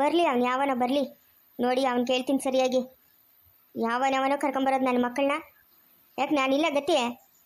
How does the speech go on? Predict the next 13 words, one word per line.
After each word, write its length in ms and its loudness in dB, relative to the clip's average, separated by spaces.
ನನ್ 240 2
ಮಕ್ಕಳ 240 0
ಜವಾಬ್ದಾರಿ 360 0
ಅವ್ರ್ಯಾವನ್ 340 2
ತಕೊಳಕ? 300 -2
ಯಾವನವನ್ 400 0
ತಕೊಳಕಂತ? 460 0
ಅವ್ರ 200 0
ಬಗ್ಗೆ 180 0
ಮಾತಾಡೋಷ್ಟು 460 0
ಯೋಗ್ಯತೆ 400 2
ಕೂಡ 80 0
ನಿನ್ಗಿಲ್ಲಪ್ಪ, 460 0